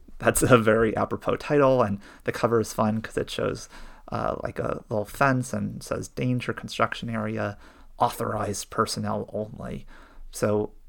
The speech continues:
did you get clearance to read this book? I certainly hope so. Uh, you'll learn all about things f-, in the Disney theme parks and film projects and T V series that did not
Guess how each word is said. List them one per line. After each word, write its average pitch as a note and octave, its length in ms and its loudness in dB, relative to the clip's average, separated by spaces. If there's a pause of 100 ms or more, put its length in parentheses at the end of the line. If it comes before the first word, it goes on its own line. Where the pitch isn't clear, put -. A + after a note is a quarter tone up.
did A2 140 -2
you A2 140 0
get B2 160 -2
clearance C3 540 -2
to - 160 -2
read A#2+ 260 -4
this - 200 -6
book? - 360 -2
I G#2+ 220 -2
certainly D3 400 2
hope A#2+ 280 6
so. A2+ 340 4 (440)
Uh, A2 140 0
you'll G#2+ 200 2
learn G#2 340 2
all A2 220 0
about G#2+ 400 -4 (840)
things A2 320 -2
f-, - 280 -16
in G2+ 120 -4
the G2+ 80 0
Disney G#2 300 -4
theme C3 280 -6
parks - 360 -2
and G#2+ 120 -6
film B2 260 -2
projects A#2 680 -4
and G#2 180 -4 (280)
T B2+ 200 -2
V A#2+ 100 -2
series A#2 640 -4
that - 260 -4 (500)
did A2+ 220 0
not C3 500 0